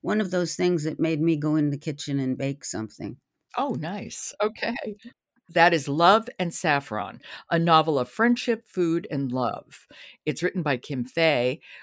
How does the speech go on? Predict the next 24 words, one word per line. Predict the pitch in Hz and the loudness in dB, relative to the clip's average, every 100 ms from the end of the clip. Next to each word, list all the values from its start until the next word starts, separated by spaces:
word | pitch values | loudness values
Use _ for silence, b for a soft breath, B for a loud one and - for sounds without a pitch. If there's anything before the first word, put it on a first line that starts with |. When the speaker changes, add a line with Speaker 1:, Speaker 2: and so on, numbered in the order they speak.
| B | B
Speaker 2:
read | 170 202 | 2 2
by | 185 143 | 2 -2
Kimberly | - 214 240 208 185 | -2 -2 -2 -2 -4
Farr | - 151 | -4 -4
and | 147 | -4
Cassandra | 143 - 139 135 120 | -6 -4 -4 -4 -10
Campbell, | - 180 190 139 123 135 | -6 -4 -2 -2 -2 -4
with | 156 156 139 139 - - | -4 -4 -2 -4 -10 -4
Mark | 147 147 147 | 0 0 -2
Bramhall, | 147 139 139 135 131 139 196 b b - | -2 -2 -2 -2 -2 -2 -4 b b -4
Maggie | 147 151 196 | -2 0 0
May | 190 | 0
Reed, | 185 147 139 135 139 139 B B _ | -2 -2 -2 -2 -4 -8 B B _
and | 127 120 | -2 -2
Kim | - - 131 123 | -4 -6 -4 -4
Fay. | - - - - - - _ _ _ b b b b b _ _ | -8 -10 -10 -12 -18 -20 _ _ _ b b b b b _ _
Well, | 254 277 240 151 175 | 2 6 6 2 -2
this | 262 269 285 | -4 -4 -4
week | 254 | -4
has | 233 | -4
gone | - 214 208 | 0 0 2
by | 208 185 | 0 0
very | 180 - 220 220 220 | -4 0 4 4 4
quickly. | 220 - 233 220 - 104 - | 0 -6 -8 -6 -8 -10 -10